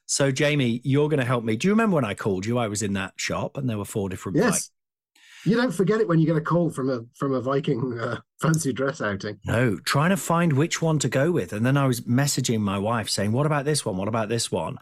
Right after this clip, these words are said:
Speaker 1: And they're all shit. I mean, they're all dreadful. And they don't come with a helmet.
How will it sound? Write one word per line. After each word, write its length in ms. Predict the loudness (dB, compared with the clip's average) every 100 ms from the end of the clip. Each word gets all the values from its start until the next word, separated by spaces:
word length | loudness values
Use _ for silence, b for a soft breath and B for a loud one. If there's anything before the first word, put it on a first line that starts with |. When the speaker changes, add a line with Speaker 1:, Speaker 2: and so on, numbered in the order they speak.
| B B B B
Speaker 1:
And 140 | 0 2
they're 140 | 4
all 160 | 2 2
shit. 560 | 0 0 -2 -4 -8 -10 _ -4
I 40 |
mean, 140 | 0 2
they're 160 | 2
all 140 | 2 0
dreadful. 600 | 0 -2 -2 -6 -4 -2 0
And 140 | 0 2
they 80 |
don't 240 | 2 2 2
come 180 | 2 2
with 120 | 2
a 60 |
helmet. 580 | 2 2 2 -2 -6 -10